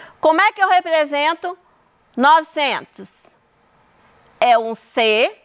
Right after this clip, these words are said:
à esquerda de M, que aí a gente subtrai. O M vale mil e o C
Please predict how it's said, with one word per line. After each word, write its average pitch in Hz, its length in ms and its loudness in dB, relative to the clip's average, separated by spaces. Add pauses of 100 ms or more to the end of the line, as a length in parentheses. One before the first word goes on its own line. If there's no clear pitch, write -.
(600)
à 262 280 0
esquerda 269 800 -8
de 403 120 -10
M, 214 480 -6 (280)
que - 80 -2
aí 226 160 0
a 214 40 -6
gente 220 200 -8
subtrai. 262 680 -2
O 277 260 -4
M 285 600 -2 (640)
vale 214 340 -2
mil 233 560 -4 (480)
e 254 260 0
o 254 100 2
C 254 380 0